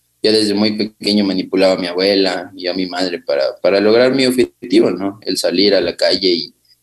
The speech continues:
y conocer el mundo, ver qué, qué es lo nuevo que había por ahí.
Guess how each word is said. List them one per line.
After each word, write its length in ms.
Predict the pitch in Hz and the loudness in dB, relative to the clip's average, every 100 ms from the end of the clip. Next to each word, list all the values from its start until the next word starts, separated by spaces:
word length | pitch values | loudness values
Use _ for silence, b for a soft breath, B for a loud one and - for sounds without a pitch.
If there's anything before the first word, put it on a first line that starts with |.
| _ | _
y 120 | 92 | -8
conocer 460 | - 104 101 101 123 | -2 0 2 2 2
el 100 | 117 | 2
mundo, 300 | 120 123 113 | 2 2 4
ver 220 | 110 113 | 2 0
qué, 420 | - 107 101 - _ | 0 0 0 -4 _
qué 120 | - | -2
es 60 | 107 | -2
lo 120 | 107 101 | 0 0
nuevo 320 | 104 104 - | 0 0 0
que 80 | 90 | 0
había 260 | 92 92 | 0 0
por 160 | - 69 | -2 -2
ahí. 300 | 87 107 | -2 -2